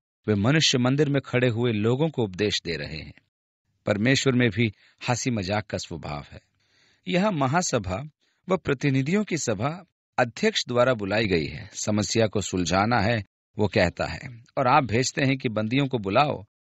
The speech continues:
और वे भीतर जाकर कमरों को खाली पाते हैं, और वे भीतर जाकर कमरों को खाली पाते हैं। और यहाँ महान नेताओं की सभा है,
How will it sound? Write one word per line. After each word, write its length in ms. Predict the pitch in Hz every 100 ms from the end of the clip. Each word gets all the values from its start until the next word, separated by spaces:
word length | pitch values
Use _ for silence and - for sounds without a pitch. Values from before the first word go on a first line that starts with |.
| -
और 140 | 98
वे 100 | 101
भीतर 340 | 85 98 131 110
जाकर 360 | 110 110 123
कमरों 360 | - 98 113 135
को 120 | 135
खाली 340 | - 139 190
पाते 400 | 165 85 82 -
हैं, 100 | 80 - _ _ _ _ _ _ _ _ _ -
और 240 | 120 147
वे 80 | 156
भीतर 380 | 113 127 139 165
जाकर 380 | 123 139 147 151
कमरों 360 | - 127 151 175
को 140 | 147
खाली 380 | - 131 185 233
पाते 340 | 123 101 -
हैं। 160 | 82 - _ _ _ _ _ _ _ _ _ _ -
और 120 | 113
यहाँ 220 | 113 120
महान 340 | 113 107 127 117
नेताओं 380 | 117 - 131
की 140 | 120 117
सभा 380 | - 92 131 139
है, 200 | 160